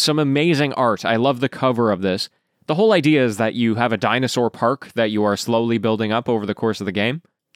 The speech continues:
And there's a lot of components. It takes a long time to set up and get all the fiddly bits. But once it's there, it is, uh, it's an extremely entertaining experience. We had a great time building up our little dinosaur parks, getting visitors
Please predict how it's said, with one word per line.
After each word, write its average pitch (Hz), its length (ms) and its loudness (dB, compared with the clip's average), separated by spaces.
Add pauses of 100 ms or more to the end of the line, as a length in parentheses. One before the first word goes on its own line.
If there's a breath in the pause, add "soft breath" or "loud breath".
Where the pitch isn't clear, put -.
(160)
And 175 140 0
there's 170 140 2
a 165 60 4
lot 160 380 4
of 151 100 -4
components. 135 760 -2
It 123 80 -2
takes 131 220 -2
a 135 40 0
long 131 220 0
time 147 220 -2
to 127 40 0
set 123 280 -2
up 117 320 -2 (400)
and 101 240 -4
get 123 160 2
all 120 120 2
the 113 80 0
fiddly 123 460 0
bits. 107 380 -4 (400)
But 135 140 -2
once 208 260 2
it's 202 140 -2
there, 170 460 0
it 170 240 0
is, 165 280 0
uh, 160 440 2 (420)
it's - 140 -6
an 165 80 2
extremely 196 520 0
entertaining 165 520 0
experience. 139 720 -4 (320)
We 135 100 2
had 151 80 2
a 143 60 4
great 135 280 0
time 147 300 0
building 120 280 0
up 127 140 0
our 120 120 2
little 120 180 2
dinosaur 123 480 0
parks, 127 420 -2
getting 123 280 -2
visitors 123 760 0